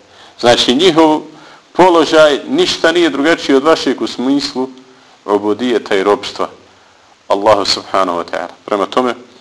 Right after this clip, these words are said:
niste vi prvi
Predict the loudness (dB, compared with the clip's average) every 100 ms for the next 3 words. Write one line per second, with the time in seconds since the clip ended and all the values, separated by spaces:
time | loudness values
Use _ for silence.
0 | _ _ -20 -20 _ _ _ -20 -20 -20
1 | -20 -20 _ _ _ _ _ -4 0 0
2 | 2 4 4 2 2 2 2 0 -4